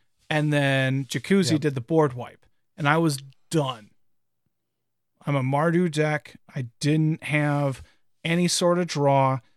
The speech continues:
Speaker 1: Um, I was just kaputs. And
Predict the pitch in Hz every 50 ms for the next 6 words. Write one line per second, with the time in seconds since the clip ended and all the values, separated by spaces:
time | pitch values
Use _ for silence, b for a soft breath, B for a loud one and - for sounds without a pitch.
0 | _ _ _ _ _ - 135 131 127 127 127 131 131 - _ 143 147 143 143 147
1 | 131 - 147 139 - - - - - 135 - - - 151 - - - - - -
2 | - - _ _ _ _ _ _ _ _ _ _ _ _ _ _ _ 156 147 143
3 | 143 143 139 139 139 135 135 135 131 131 127 127 127 120 - - -